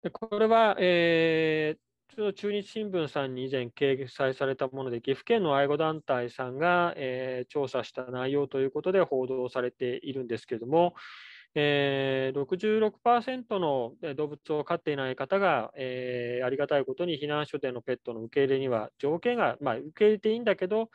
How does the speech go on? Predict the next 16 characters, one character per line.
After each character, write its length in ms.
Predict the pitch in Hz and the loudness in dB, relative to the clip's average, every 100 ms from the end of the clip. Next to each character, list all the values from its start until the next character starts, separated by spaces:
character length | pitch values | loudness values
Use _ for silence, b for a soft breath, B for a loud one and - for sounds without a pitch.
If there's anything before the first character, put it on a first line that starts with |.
| b b | b b
六 220 | 147 143 202 | -10 -6 -4
十 140 | 214 | -2
六 200 | 202 196 - | -2 -4 0
パ 100 | 233 | 0
ー 40 | |
セ 120 | 247 | 0
ン 40 | 240 | -4
ト 100 | 220 | -4
の 120 | 196 | -2
方 220 | 202 208 | -2 -2
が、 240 | 220 240 226 b b _ | 0 0 0 b b _
え 480 | 139 139 131 131 127 | -6 -4 -2 -2 -4
ー、 40 | 151 | -4
受 60 | |
け 60 | |
入 40 | 208 | -2